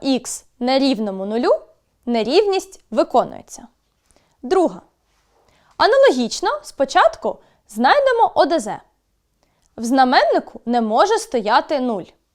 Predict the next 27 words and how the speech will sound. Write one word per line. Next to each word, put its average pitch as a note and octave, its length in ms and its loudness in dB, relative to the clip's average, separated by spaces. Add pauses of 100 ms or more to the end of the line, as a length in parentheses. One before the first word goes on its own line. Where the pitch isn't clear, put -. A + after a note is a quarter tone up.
(440)
а - 120 4
тому D4 540 0 (300)
ікс - 280 -4
квадрат C4 640 2 (160)
додати A3+ 640 2 (100)
два B3 400 2 (280)
не B3+ 180 2
дорівнює E4+ 800 0 (120)
нулю. A#3 320 -6 (760)
Проте D4+ 260 4 (240)
це C#4+ 160 0
і C4 40 2
так C#4+ 240 4
виконується G3+ 720 -2 (120)
для G#3+ 160 -4
всіх E4 400 -4
іксів, - 520 -12 (480)
адже B3+ 380 2 (520)
ікс - 280 -4
в - 40 -14
квадраті A#3 600 0 (100)
додати G#3+ 520 -2
два F4 340 0 (340)
строго F4 760 4 (100)
більше C4+ 640 -2
за G#3+ 180 -4
нуль. F3 240 -14